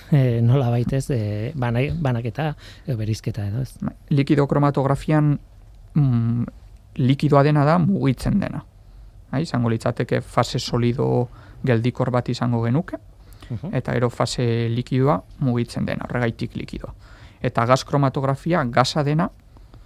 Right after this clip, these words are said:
Speaker 2: mugitzen dena da, bai, fase
Speaker 1: Mhm.
Speaker 2: mugikorra.
Speaker 1: Mhm.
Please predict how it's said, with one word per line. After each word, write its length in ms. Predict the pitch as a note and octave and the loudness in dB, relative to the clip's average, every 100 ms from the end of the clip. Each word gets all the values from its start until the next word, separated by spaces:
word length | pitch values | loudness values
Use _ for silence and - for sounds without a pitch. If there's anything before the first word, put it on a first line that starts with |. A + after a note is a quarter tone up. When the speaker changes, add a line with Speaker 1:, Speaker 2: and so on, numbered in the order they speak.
| - - - - - - - - | -20 -14 -10 -10 -12 -20 -18 -2
Speaker 2:
mugitzen 560 | D#3 A#2+ B2+ B2+ - A2+ | 2 4 2 2 2 2
dena 220 | A#2 - | 2 0
da, 140 | - - - - | -4 -8 -16 -8
bai, 140 | E3 | -8
fase 340 | - B2+ A#2+ B2 | -4 -2 2 2
Speaker 1:
Mhm. 60 | A2 | 2
Speaker 2:
mugikorra. 520 | A#2 A2+ A#2 - - - - | 0 -2 -6 -6 -8 -10 -2
Speaker 1:
Mhm. 160 | C#3 | 0